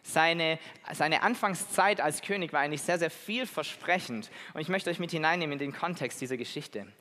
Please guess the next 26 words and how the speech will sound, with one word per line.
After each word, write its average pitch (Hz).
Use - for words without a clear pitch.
So 175
aus 185
einem 190
Mann 220
namens 175
Israel, 196
Jakob, 143
ja, 147
mit 156
seinen 165
zwölf 190
Söhnen, 196
der 160
nach 165
Ägypten 190
kommt, 196
aufgrund 143
von 135
Josef, 190
die 147
ist 135
wieder, 123
wieder 147
eine 143
andere 180
Geschichte, 190